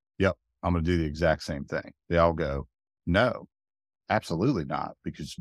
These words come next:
we're learning, we're constantly evolving. And then we just move from there. And I say, "Well, if you're gonna get a different result, what are you gonna do differently?" And magically, they start talking about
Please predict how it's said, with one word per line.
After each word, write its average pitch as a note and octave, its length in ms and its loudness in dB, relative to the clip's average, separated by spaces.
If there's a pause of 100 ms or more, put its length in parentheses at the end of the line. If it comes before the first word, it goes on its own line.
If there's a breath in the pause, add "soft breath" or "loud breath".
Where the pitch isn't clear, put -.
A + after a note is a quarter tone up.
we're F2 160 0
learning, E2 460 2
we're C#2 120 -4
constantly D#2 540 -2
evolving. D2 480 0 (680)
And D#2+ 600 4 (100)
then G#2+ 240 4
we G#2+ 120 4
just F2 260 0
move F2+ 200 2
from E2 140 -2
there. G2 220 4
And E2 80 2
I D#2+ 40 0
say, E2 200 -2
"Well, D2 440 -2
if D2 160 -4
you're F2 80 -2
gonna F#2 140 2
get E2+ 140 2
a - 20 -2
different D#2+ 340 -2
result, E2 440 2
what E2 160 -2
are E2+ 40 2
you E2 60 -2
gonna D#2 140 -4
do D2+ 100 -4
differently?" - 460 -10 (960)
And D#2 520 4
magically, D#2+ 560 0
they C#2+ 140 -4
start D2 260 -4
talking D2 320 0
about C#2 300 -2